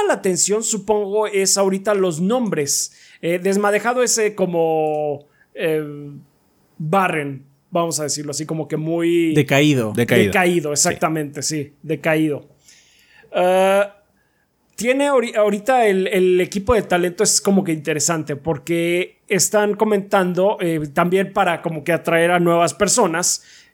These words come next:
Speaker 1: que están trabajando con ellos, la directora de narrativa Carolina Stashira, que ella escribió, eh, ella fue la que escribió la quest del Bloody Baron de Witcher tres, que es una de las como que mejores contribuciones narrativas de,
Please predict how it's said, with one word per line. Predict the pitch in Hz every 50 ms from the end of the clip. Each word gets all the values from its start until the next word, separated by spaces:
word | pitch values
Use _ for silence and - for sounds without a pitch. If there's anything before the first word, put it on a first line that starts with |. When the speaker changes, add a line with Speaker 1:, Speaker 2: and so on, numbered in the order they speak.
| _ -
Speaker 1:
que | 190 190
están | 180 - - 196 196 190
trabajando | 202 196 185 170 - 180 185 180
con | - 180 170
ellos, | 175 185 175 156
la | 165 160
directora | 160 156 156 143 - - 196 190
de | 190
narrativa | 185 175 160 156 147 156 147 165 175 175 170 175
Carolina | 165 151 143 143 156 156 160 160 151 139 - - _ -
Stashira, | - - - 175 160 - - 190 208 175 170 185 190 190
que | 175 170 160 160 156 156 156 175 -
ella | - 175 175 180 175 175
escribió, | 175 160 - - - 160 156 147 160 170 170 170 170 170 156 - - - - _ _ -
eh, | 170 165 160 156 156 156 156 151 151 151 151 156 - -
ella | 196 185 190 208
fue | 196 214 220
la | 226 202
que | - 175
escribió | 147 - 165 170 175
la | 180 175 -
quest | - 175 139 151
del | 170 156
Bloody | 147 165 170 165
Baron | 156 160 160 160 170 170 160
de | 151
Witcher | 139 139 143 139 156 156
tres, | 143 151 151 139
que | - -
es | 135 -
una | 151 151
de | 147 143
las | 135 127 -
como | - 139 139 135 131
que | - 151 139
mejores | 139 139 135 151 147 147 143 - - - - - - - -
contribuciones | 170 170 131 185 170 160 151 135 175 175 160 147
narrativas | 165 156 143 151 147 165 170 165 147 131
de, | 147 139 135 120